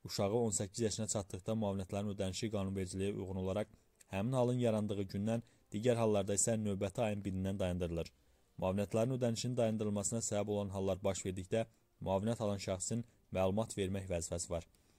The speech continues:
Müavinətlərin ödənişlərinin dayandırılmasına səbəb olan hallar baş verdikdə, müavinət alan şəxs və ya onun ailə üzvləri bu barədə müavinət təyin edən orqana beş gün müddətində məlumat verməyə borcludur.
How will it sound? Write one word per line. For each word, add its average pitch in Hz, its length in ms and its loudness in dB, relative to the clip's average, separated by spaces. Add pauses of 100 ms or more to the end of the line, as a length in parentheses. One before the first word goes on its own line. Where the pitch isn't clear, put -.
(360)
Müavinətlərin 104 720 0
ödənişlərinin 113 500 2
dayandırılmasına 104 640 0
səbəb 104 320 0
olan 98 160 2
hallar 95 320 0
baş 101 240 -2
verdikdə, 98 400 0 (360)
müavinət 98 360 2
alan 117 240 2
şəxs 120 320 0
və 104 160 2
ya 110 80 2
onun 110 240 -2
ailə 104 240 0
üzvləri 101 320 0
bu 107 240 -6
barədə 104 320 2
müavinət 101 460 0
təyin 98 180 -2
edən 101 160 -4
orqana 104 400 0 (420)
beş 113 280 2
gün 104 160 0
müddətində 101 420 -2
məlumat 92 380 0
verməyə 92 300 0
borcludur. 85 440 -2